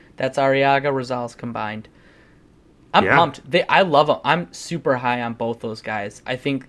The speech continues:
Speaker 1: they are really good assets to the team. And I really
Speaker 2: Mm-hmm.
Speaker 1: hope we pick up the purchase option for Rosales.
Speaker 2: I would have to think we would, yeah. I mean, he's already proven to be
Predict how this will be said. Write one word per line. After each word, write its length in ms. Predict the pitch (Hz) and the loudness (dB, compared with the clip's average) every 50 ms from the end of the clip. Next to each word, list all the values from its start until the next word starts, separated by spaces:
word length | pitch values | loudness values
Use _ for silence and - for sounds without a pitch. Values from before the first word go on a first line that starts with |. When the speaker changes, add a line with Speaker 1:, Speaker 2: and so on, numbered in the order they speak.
| _ - | _ -18
Speaker 1:
they 260 | - 123 131 123 123 | -10 -4 -2 0 0
are 420 | 120 120 117 113 110 107 107 113 - _ _ _ _ _ _ _ _ _ _ - - - 117 117 123 | 0 0 -2 -2 -2 -2 -4 -6 -8 _ _ _ _ _ _ _ _ _ _ -20 -20 -18 -16 -12 -8
really 320 | 135 151 156 151 139 135 | -6 -4 -2 -2 -2 -2
good 200 | 123 - 123 110 | -2 -4 -4 -4
assets 440 | 101 101 95 - - - 104 - - | -4 -6 -8 -8 -10 -12 -14 -14 -14
to 60 | - - | -18 -18
the 80 | 107 | -18
team. 320 | - - 113 110 107 104 - | -16 -14 -12 -12 -12 -12 -8
And 100 | - 147 | -2 0
I 60 | 151 | 0
really 240 | 147 135 139 151 147 | 0 2 2 2 2
Speaker 2:
Mm-hmm. 80 | 143 151 | 2 0
Speaker 1:
hope 140 | 151 139 | 0 -2
we 100 | 151 131 | -2 -6
pick 260 | 123 - 131 127 - - | -6 -6 -8 -8 -4 -4
up 240 | 120 113 - - - _ _ _ _ _ _ _ _ _ - - | -4 -4 -6 -10 -20 _ _ _ _ _ _ _ _ _ -10 -4
the 140 | 123 127 | -2 -2
purchase 440 | 113 - - 131 120 - - - - | -2 -2 -2 -4 -4 -6 -8 -14 -10
option 400 | - - 110 - - - - 110 | -8 -8 -8 -8 -8 -12 -12 -12
for 140 | - - 101 | -12 -12 -10
Rosales. 680 | 98 104 117 - - - - 104 - - - - - - _ _ _ _ _ _ - - | -10 -10 -10 -10 -10 -10 -10 -10 -10 -12 -16 -18 -20 -20 _ _ _ _ _ _ -4 -2
Speaker 2:
I 60 | 123 | 0
would 100 | 107 101 | 0 0
have 100 | 110 - | -2 -6
to 80 | - | -6
think 240 | 80 - 92 90 85 | -8 -8 -8 -8 -8
we 80 | 78 78 | -8 -10
would, 220 | 82 85 87 80 85 | -8 -6 -6 -6 -6
yeah. 140 | 87 87 | -6 -6
I 40 | 85 | -6
mean, 180 | 85 87 87 87 | -6 -6 -6 -4
he's 160 | 98 101 98 | -4 -2 -2
already 220 | 98 87 87 85 | -2 -4 -4 -6
proven 380 | 82 - - 95 85 85 87 85 | -8 -6 -6 -6 -6 -6 -6 -6
to 60 | 82 85 82 80 | -6 -8 -8 -8
be 40 | 82 | -10